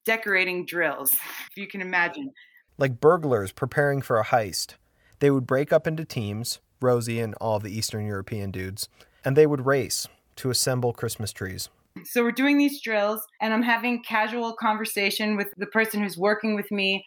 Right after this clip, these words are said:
Speaker 1: setting up this tree. And I kind of notice out of the corner of my eye that this tall, relatively handsome guy keeps kind of, like, laughing at what I'm saying.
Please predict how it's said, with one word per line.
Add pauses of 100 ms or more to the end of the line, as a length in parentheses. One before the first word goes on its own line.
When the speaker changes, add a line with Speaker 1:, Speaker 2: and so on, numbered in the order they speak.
Speaker 1:
setting
up
this
tree.
And (180)
I
kind
of
notice
out
of
the
corner
of
my
eye
that
this (220)
tall,
relatively
handsome
guy (100)
keeps
kind
of,
like,
laughing
at
what
I'm
saying.